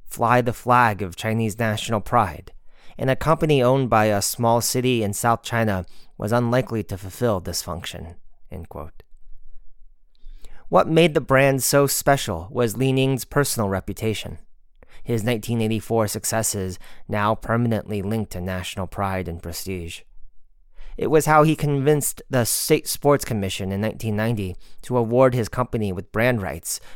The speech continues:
for the eleventh Asian Games in Beijing, despite bidding less than foreign brands.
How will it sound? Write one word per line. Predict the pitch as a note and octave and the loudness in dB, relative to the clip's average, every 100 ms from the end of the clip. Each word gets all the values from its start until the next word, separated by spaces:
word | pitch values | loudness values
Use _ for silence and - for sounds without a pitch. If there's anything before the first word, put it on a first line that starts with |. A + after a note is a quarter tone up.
| - | -6
for | A#2+ | -2
the | A2+ A2 | 0 0
eleventh | G#2 G#2+ A2 A2 - | 2 0 0 -2 -2
Asian | A2+ G#2 G#2+ | -4 -2 -4
Games | G2+ A2 A2+ G2 | -2 -2 -2 -2
in | G2+ | -4
Beijing, | G2+ G2 G#2 G#2+ F2 - - - - - - | -2 -4 -2 -4 -6 -12 -20 -20 -20 -14 -8
despite | A2 - A#2+ - | -4 0 0 0
bidding | A#2+ B2 A2+ G#2+ | -2 0 0 0
less | A2 - | -2 -2
than | G#2 F#2 | -4 -4
foreign | G2+ G2 F#2 | -4 -4 -2
brands. | F#2+ F#2+ F2 E2 - | -4 -4 -6 -8 -12